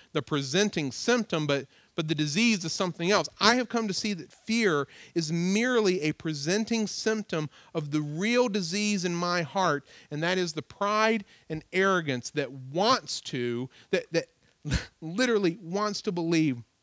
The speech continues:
"I don't need to be dependent on God for everything in my life." When I'm confronted with something that would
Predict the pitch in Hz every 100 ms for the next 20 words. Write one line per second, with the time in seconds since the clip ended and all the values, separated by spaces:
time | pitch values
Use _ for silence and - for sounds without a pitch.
0 | _ _ _ _ _ - - 170 165 147
1 | 113 _ 143 127 127 120 113 127 113 107
2 | 107 101 - - 107 98 107 98 92 90
3 | 92 _ _ _ _ _ _ _ _ _
4 | _ _ _ _ _ _ _ _ _ _
5 | _ 143 160 208 - 160 - 214 208 165
6 | 139 143 - 185 160 - 143 131 127 123